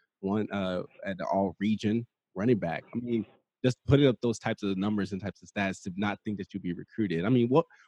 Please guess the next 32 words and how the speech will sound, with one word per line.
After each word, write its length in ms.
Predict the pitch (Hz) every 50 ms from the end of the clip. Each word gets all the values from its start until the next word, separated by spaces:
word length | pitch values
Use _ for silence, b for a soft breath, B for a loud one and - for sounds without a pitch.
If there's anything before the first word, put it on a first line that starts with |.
| _ _
what, 200 | 123 139 - -
what 160 | 120 127 147
was 140 | 156 147 -
your 100 | 131 110 -
thought 200 | - 107 120 -
process? 360 | - 104 95 101 - 90 90 104
Why 140 | 107 107 123
didn't 240 | 135 123 120 113
you 100 | - 101 92 -
think 220 | - 104 107 101 95 _
that 240 | - 95 90 90 90 - _ _ _ _ _ _ _ _ _ -
y-, 80 | 85 -
you, 160 | - 101 101 -
you 120 | - 110 98 -
put 180 | 123 131 - -
so 160 | - 127 123
much 140 | 127 120 -
success 440 | - 107 - - - 110 104 -
on 100 | 104 92
the 80 | 87 82 - _
field 380 | - 110 98 92 85 85 87 - _ _ _ _ _ _ -
and 80 | 98 98
you've 100 | 95 90
been 80 | 92
doing 260 | - 107 95 87 92 92
really 240 | 104 113 107 95
good, 420 | 92 90 107 107 104 98 87 87 -
you 180 | 82 90 90
know, 80 | 85 85
in 80 | 85 85
the 80 | 80
four, 300 | - _ - 101 101 98